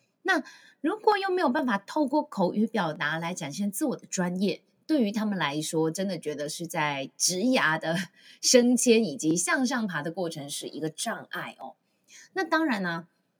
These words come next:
每一个人对于自信的需求以及对于自信的想法是不太一样的。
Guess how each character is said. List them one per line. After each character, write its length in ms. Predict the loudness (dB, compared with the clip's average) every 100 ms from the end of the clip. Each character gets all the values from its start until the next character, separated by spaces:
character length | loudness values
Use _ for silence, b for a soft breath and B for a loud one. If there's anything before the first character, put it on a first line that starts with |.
| _ -2
每 160 | -2
一 80 | -2
个 160 | -2 0
人 200 | 2 2
对 160 | 0
于 420 | 0 0 0 0 -4
自 280 | 0 2 2
信 300 | 2 -2 -2
的 140 | -4
需 280 | -6 -4 -4
求 460 | -4 -6 -6 -6 -10 -18
以 120 | -8 -8
及 240 | -4 -6
对 240 | -2 0
于 140 | 0 -2
自 440 | -6 -2 2 2
信 280 | 0 0 0
的 160 | -2 -4
想 400 | -4 -4 -6 -6
法 220 | -8 -14
是 220 | -10 -6
不 220 | -6 -8 -10
太 260 | -8 -4
一 200 | -4 -4
样 300 | -4 -6 -6
的。 180 | -10 -12